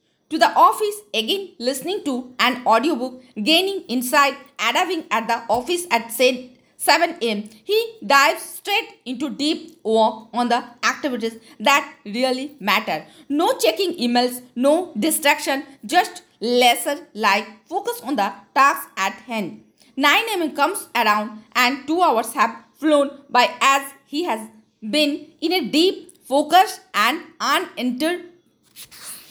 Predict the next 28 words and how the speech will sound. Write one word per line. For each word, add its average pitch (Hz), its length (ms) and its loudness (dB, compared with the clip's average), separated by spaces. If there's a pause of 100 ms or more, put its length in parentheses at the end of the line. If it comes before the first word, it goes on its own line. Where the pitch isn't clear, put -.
reptate 285 640 0
state. - 580 -4 (340)
He 427 140 -2
stops - 520 2
for 277 200 2
twenty 302 260 -6
minutes 285 320 -4 (220)
to 208 100 -8
have 226 300 4
a 233 80 -2
packed 233 500 -4
breakfast 247 520 -6 (160)
and 233 240 -2 (100)
grab 214 260 4 (380)
a 226 120 -2 (200)
coffee. 202 380 -4 (560)
So 523 220 2
now 440 440 0
it's - 260 -10 (140)
now 262 460 2 (160)
nine 233 460 -2 (360)
twenty 254 540 -2
A 214 160 0
M. 180 100 -6 (200)
So - 140 0
now 359 240 2 (100)
what 330 220 0 (140)
happened? 226 360 0